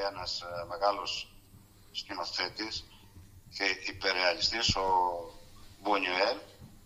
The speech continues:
που εγώ το ακολουθώ στη ζωή μου αυτό, ότι είναι ανήθικο στην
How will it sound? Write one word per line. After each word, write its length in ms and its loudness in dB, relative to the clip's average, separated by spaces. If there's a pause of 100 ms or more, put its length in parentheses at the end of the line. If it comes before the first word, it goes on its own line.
(720)
που 100 0
εγώ 180 6
το 120 6
ακολουθώ 520 6
στη 140 -2
ζωή 260 -8
μου 80 -6
αυτό, 360 -10 (600)
ότι 340 0
είναι 140 6 (120)
ανήθικο 440 -2
στην 180 -6